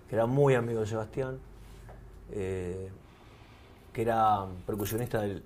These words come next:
de la Filarmónica del Colón. Yo me asocié con él, para, hicimos la sociedad de músicos que cocinan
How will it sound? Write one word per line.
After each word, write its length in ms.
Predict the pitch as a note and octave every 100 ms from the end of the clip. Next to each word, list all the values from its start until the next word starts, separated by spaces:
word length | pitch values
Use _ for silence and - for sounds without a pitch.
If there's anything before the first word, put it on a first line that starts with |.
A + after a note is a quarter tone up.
| -
de 60 | F2+
la 100 | F#2
Filarmónica 580 | - G2 G2+ A#2 A#2 A2
del 80 | G#2+
Colón. 400 | A2+ C3+ D3 C#3+ -
Yo 120 | A#2
me 80 | A2+
asocié 300 | G#2 G2 A2+
con 180 | A2+
él, 200 | C3+ C#3 C#3 - - - - - -
para, 600 | G2 G2+ G2 F#2 F2+ F2 - -
hicimos 280 | F2 A2 A2
la 80 |
sociedad 260 | G2+ G2 A#2+
de 60 | A#2
músicos 420 | C3 C3 A#2 G2+
que 120 | G#2
cocinan 600 | G#2 G#2+ - C3 A#2 C3